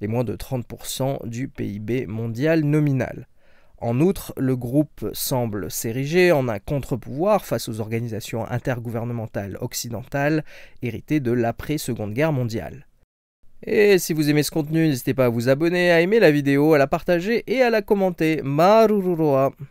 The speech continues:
Le premier janvier deux mille vingt-quatre, le groupe s'est élargi à cinq nouveaux membres, ce qui représente un changement important dans sa composition. Se sont ainsi rajoutés l'Arabie Saoudite, l'Égypte, les Émirats Arabes Unis, l'Éthiopie et l'Iran.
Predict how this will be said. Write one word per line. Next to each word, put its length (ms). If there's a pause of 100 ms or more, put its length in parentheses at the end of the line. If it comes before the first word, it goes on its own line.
(840)
Le 160
premier 320
janvier 460
deux 100
mille 160
vingt-quatre, 580
le 140
groupe 280
s'est 200
élargi 460
à 120
cinq 360
nouveaux 260
membres, 420 (320)
ce 100
qui 100
représente 400
un 60
changement 500
important 480
dans 100
sa 160
composition. 800 (420)
Se 160
sont 500
ainsi 320
rajoutés 440
l'Arabie 340
Saoudite, 760
l'Égypte, 720
les 240
Émirats 400
Arabes 240
Unis, 380 (320)
l'Éthiopie 720 (140)
et 80
l'Iran. 340